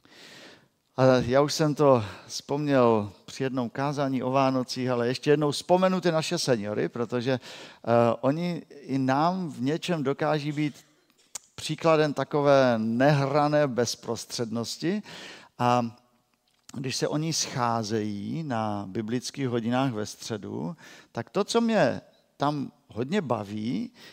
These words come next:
je to scházení. Eh, když vidím, že oni, oni tam přijdou a oni se obejmou, pocałujou se tam,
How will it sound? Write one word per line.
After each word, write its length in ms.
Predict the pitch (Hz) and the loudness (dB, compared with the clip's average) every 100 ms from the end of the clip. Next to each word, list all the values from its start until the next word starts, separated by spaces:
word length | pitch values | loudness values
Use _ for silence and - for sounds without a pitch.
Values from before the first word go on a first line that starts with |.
| _ | _
je 180 | 120 127 | 0 2
to 360 | 151 151 151 - _ _ | 4 2 2 -4 _ _
scházení. 720 | - - 135 139 127 110 98 | -8 0 4 6 4 2 -4
Eh, 1500 | - _ _ _ _ - - - - _ 113 113 113 113 107 | -14 _ _ _ _ -20 -20 -20 -20 _ 0 2 4 2 -2
když 480 | - 113 151 156 - - | -6 0 0 0 -4 -6
vidím, 680 | 113 117 135 180 208 220 180 - - _ - | -4 -2 0 0 -2 -2 -8 -20 -20 _ -10
že 600 | 113 135 139 131 123 110 - | 0 6 8 6 4 0 -6
oni, 560 | - 147 143 120 110 92 _ _ - _ _ | 0 2 2 0 -2 -8 _ _ -20 _ _
oni 280 | 127 127 123 | -4 -2 -4
tam 240 | - 98 - | -6 -10 -12
přijdou 760 | - - 165 160 151 151 143 135 _ _ _ _ _ _ _ _ _ _ _ _ - | -8 -6 2 6 6 4 0 -6 _ _ _ _ _ _ _ _ _ _ _ _ -2
a 60 | - | 2
oni 180 | 160 151 | 2 2
se 120 | 131 | 2
obejmou, 760 | - 156 156 151 143 131 123 | 4 10 10 10 6 2 0
pocałujou 720 | 117 156 156 147 139 135 131 123 | 0 -2 2 2 2 2 0 -2
se 200 | 127 117 | -4 -2
tam, 380 | 123 117 110 | -2 -2 -8